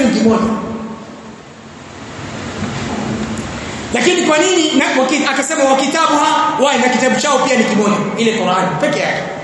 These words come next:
Mbona wazozane? Mbona watu watofautiane?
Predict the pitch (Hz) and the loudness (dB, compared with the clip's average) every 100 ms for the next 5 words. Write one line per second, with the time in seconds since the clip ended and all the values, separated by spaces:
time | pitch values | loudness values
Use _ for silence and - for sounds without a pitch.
0 | - - - - - - - 285 294 - | -12 -14 -16 -18 -18 -8 2 4 4 2
1 | - 262 214 226 247 226 - - - - | 0 -2 0 2 2 2 0 -4 -6 -10
2 | - - 220 285 269 277 262 254 247 220 | -12 0 2 4 4 4 2 2 0 0
3 | 208 214 254 277 269 | 0 2 2 2 0